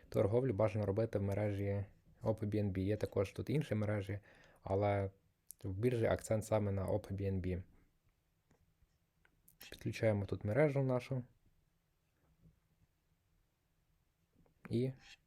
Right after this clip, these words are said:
вкладка «Торгівля». Вибираємо любу пару. Я буду вибирати біткоін U S D, так як вона найбільш ліквідна. По ринку вибираю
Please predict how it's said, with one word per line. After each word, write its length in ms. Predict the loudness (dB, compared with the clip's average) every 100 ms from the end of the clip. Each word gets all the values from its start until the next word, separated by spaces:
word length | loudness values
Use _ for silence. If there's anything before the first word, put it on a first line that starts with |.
| _ _ _ _ -20 -20 _ _ _ _ _ _ -20 _ _ _ _ -16
вкладка 680 | -16 -4 -2 -2 -2 -6 -4
«Торгівля». 500 | -2 0 2 0 0 -4 -12 _ _ _ _ _ -20 -20 -20 -20 _ _ -20 _ _ _ _ _ -20 -20 -10
Вибираємо 460 | -6 0 2 2 2
любу 200 | 0 0
пару. 340 | 2 2 2
Я 160 | 0 -2
буду 400 | -2 -4 -4 -2
вибирати 1000 | -2 -2 0 2 2 2 -2 0 -2 -6 -16 _
біткоін 480 | -4 -2 -2 -2 -2 -6
U 180 | -4 -2
S 200 | -4 -4
D, 100 | -6
так 220 | -2 -2
як 120 | -4 -4
вона 200 | -2 -2
найбільш 360 | -2 -4 -6
ліквідна. 460 | -10 -4 -2 -2 -4 -10 -20 -20 -20 -20 -2
По 140 | 6
ринку 520 | 8 8 6 4 2 0
вибираю 600 | 0 4 6 6 2